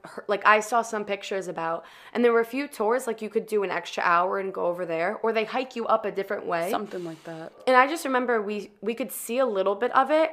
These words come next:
Speaker 1: and Alex and I were like, "You wanna go? Like, let's just do it." So we went, and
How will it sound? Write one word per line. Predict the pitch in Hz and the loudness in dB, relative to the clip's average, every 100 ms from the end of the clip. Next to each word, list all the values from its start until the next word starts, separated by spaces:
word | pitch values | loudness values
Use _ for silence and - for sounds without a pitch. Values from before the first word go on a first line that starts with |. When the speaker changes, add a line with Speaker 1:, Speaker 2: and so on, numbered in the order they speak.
| 233 | 2
Speaker 1:
and | 226 | 6
Alex | 220 226 240 | 8 6 4
and | |
I | 226 | 2
were | |
like, | 208 196 175 | 2 0 -6
"You | |
wanna | 170 302 | -6 -6
go? | - 156 202 262 - - | 0 2 2 -2 -14 -12
Like, | 202 | -6
let's | 226 349 | -6 -6
just | 294 - | -12 0
do | 202 190 | 4 4
it." | - - - _ _ | 0 -8 -20 _ _
So | - 254 | -4 -2
we | 254 214 | -2 -4
went, | 165 190 220 190 165 - | 0 2 2 0 -6 -6
and | 185 180 170 165 | -2 0 0 -2